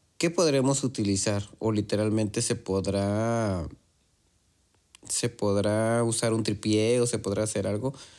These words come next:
Literalmente no necesitas un gran equipo. Básicamente, yo lo que les recomiendo es que pueden utilizar,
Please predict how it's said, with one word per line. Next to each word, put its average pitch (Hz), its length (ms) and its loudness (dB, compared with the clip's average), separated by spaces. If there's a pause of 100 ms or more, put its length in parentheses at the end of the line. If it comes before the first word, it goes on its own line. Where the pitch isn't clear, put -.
(140)
Literalmente 131 600 2
no 120 120 0
necesitas 120 540 -2
un 110 60 -2
gran - 200 -6
equipo. - 300 -10 (640)
Básicamente, 98 1300 0
yo 101 180 0
lo 98 140 0
que 104 100 -2
les 98 140 -2
recomiendo 101 580 -2
es 98 220 -4
que 101 160 -2
pueden 107 340 0
utilizar, 147 560 -2